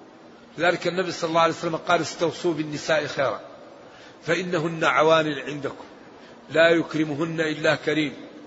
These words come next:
ولا يهينهن إلا لئيم، خياركم خياركم لأهلي، وأنا خيركم لأهلي. من أراد أن يقيمها كسرها، وكسرها طلاقها، وإن المرأة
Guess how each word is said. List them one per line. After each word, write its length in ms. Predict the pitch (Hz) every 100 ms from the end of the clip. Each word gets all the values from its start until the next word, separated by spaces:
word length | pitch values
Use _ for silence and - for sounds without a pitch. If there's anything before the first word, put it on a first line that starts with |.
| - - -
ولا 360 | 143 156 165 170
يهينهن 720 | 160 139 160 160 147 165 156
إلا 360 | 156 151 160 156
لئيم، 360 | 156 160 156 117 - - - - - - - -
خياركم 600 | 156 175 170 160 - 143
خياركم 680 | - 160 170 165 - 156
لأهلي، 400 | 156 160 143 139
وأنا 280 | 139 151 165
خيركم 520 | 143 156 160 - 151
لأهلي. 380 | 151 143 131 120 92 - - - - - - - - -
من 160 | 165
أراد 480 | 165 165 175 185 170
أن 260 | 170 165 165
يقيمها 640 | 165 - 175 170 156 160
كسرها، 640 | - 165 - 170 143 107 - - - - - - -
وكسرها 680 | 156 - 185 - 170 160 165
طلاقها، 720 | 165 165 165 160 156 139 107 - - - - - - - -
وإن 500 | 156 170 185 180 175
المرأة 840 | 165 156 175 170 170 180 - 151